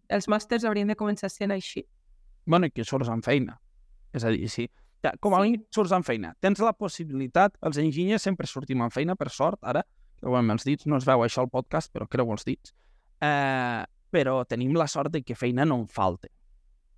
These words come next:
Speaker 2: I sempre sortim amb feina. Millor, pitjor, la que volíem, la que no volíem, sempre hi ha feina. Però sí que la, la veritat és que poder fer unes pràctiques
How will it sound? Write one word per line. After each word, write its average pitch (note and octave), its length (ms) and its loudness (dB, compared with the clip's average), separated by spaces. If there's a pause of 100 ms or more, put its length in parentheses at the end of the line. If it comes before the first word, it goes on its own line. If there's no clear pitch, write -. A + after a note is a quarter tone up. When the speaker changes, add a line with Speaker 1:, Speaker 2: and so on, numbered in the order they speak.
(240)
Speaker 2:
I A#2+ 240 -2
sempre E3+ 460 0
sortim A#2+ 480 -6
amb G#2+ 200 -6
feina. - 280 -16 (920)
Millor, D#3+ 480 2
pitjor, D3 440 0
la E3 100 2
que C3 120 -6
volíem, F3 400 0
la D3 120 0
que D3 100 -8
no C3+ 80 -2
volíem, B2+ 140 -8
sempre F#3 360 0
hi C#3+ 60 -2
ha A#2 60 -6
feina. G#2+ 340 -14 (340)
Però D3 180 2
sí - 160 -6
que G3+ 180 2
la, D#3 200 2 (260)
la C3+ 140 0
veritat C3 280 -4
és D#3 120 -6
que D#3+ 120 -2
poder C#3+ 360 -2
fer F3+ 160 -2
unes E3+ 240 -2
pràctiques - 600 -4